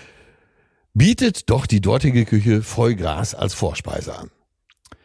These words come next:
Ich gehe fest davon aus, dass ihr beiden wisst, wie das Dreckszeug hergestellt wird. Das ist richtig. Natürlich entscheidet letztlich jeder selbst für sich, wo seine Grenze, äh, wo er seine Grenze setzt, wenn es um Tier-, ums Tierwohl geht. Ein Restaurant zu bewerben, das ein Produkt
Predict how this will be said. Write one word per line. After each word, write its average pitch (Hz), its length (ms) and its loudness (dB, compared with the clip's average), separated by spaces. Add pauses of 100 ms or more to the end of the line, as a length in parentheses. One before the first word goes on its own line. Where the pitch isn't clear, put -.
(280)
Ich 110 160 0
gehe 123 180 4
fest - 260 0
davon 131 220 0
aus, 107 240 0
dass 104 180 0
ihr 104 100 0
beiden 95 280 0
wisst, 113 240 -2
wie 107 60 0
das 98 160 0
Dreckszeug 98 460 0
hergestellt 85 540 -2
wird. - 200 -14
Das 156 140 4
ist 110 80 2
richtig. - 320 -2 (560)
Natürlich 170 440 2
entscheidet 127 420 2
letztlich 117 440 0
jeder 120 300 2
selbst 117 400 0
für - 220 -2
sich, 104 300 -4
wo 90 140 0
seine 104 400 2
Grenze, 104 360 0
äh, 101 220 0
wo 98 100 -2
er 113 140 0
seine 104 220 2
Grenze 98 320 0
setzt, 90 260 -2
wenn 98 120 0
es 92 120 -4
um 90 140 0
Tier-, 113 280 2 (120)
ums 104 180 0
Tierwohl 85 440 0
geht. 76 240 -8 (280)
Ein 98 160 2
Restaurant 117 480 2
zu 131 120 -2
bewerben, 95 400 2
das 90 140 -2
ein 95 140 -2
Produkt 98 420 0